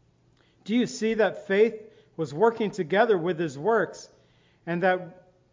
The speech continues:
by works faith was made perfect?" And the scripture was fulfilled,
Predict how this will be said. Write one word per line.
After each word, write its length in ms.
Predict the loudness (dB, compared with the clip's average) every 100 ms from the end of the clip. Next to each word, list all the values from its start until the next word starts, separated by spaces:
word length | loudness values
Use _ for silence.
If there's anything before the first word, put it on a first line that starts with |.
| _ -12 0
by 260 | 4 6
works 560 | 6 6 6 6 0 -8
faith 460 | -4 4 4 4 -4
was 160 | -6
made 320 | -2 -2 -4 0
perfect?" 600 | 2 2 -2 -8 -12 _ _ _ _ _ _ _ _ -14
And 60 |
the 40 | -14
scripture 500 | 0 2 2 0 0
was 220 | -2 -2
fulfilled, 720 | -4 -4 -2 -2 0 -2